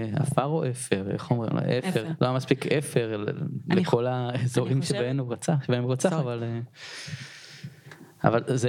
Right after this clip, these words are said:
Speaker 1: זה לדעתי, לדעתי, זה העניין.
Speaker 2: אני חושבת שגם,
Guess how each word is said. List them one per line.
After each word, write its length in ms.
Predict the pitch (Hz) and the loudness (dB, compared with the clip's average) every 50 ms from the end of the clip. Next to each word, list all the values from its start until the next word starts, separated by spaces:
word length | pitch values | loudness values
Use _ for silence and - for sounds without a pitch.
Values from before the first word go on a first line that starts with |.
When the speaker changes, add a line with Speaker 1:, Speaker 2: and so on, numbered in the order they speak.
| 123 - | 0 -2
Speaker 1:
זה 200 | 110 107 117 117 | -2 -2 -2 0
לדעתי, 880 | 123 127 117 117 107 104 107 - - 104 104 104 104 101 101 101 101 98 - - - - - | -2 -2 -2 -2 -4 -4 0 0 0 0 2 0 0 0 0 -2 -2 -4 -6 -8 -10 -2 0
לדעתי, 760 | 120 113 110 113 107 104 104 - - 160 143 127 107 101 95 - _ _ _ - - - _ - - | 0 2 4 2 2 0 -2 2 4 4 4 4 0 -6 -8 -12 _ _ _ -20 -20 -20 _ -6 -4
זה 260 | - 104 110 110 110 | 0 0 2 2 2
העניין. 720 | 110 107 101 98 104 107 - - - 101 101 98 92 - - - - - - - _ _ _ _ - - - - - - - - - - - - - - - - - | 0 -2 -2 -4 -6 -6 -8 -6 -4 -2 0 0 0 -2 -6 -10 -18 -20 -20 -20 _ _ _ _ -20 -14 -12 -12 -12 -12 -14 -18 -20 -20 -20 -20 -20 -20 -18 -2 2
Speaker 2:
אני 140 | 143 165 160 | 4 4 6
חושבת 400 | 151 170 - 185 185 190 208 202 | 6 4 2 2 0 0 -2 -2
שגם, 460 | - 185 170 175 175 170 175 175 170 | 0 0 2 2 2 0 0 0 -2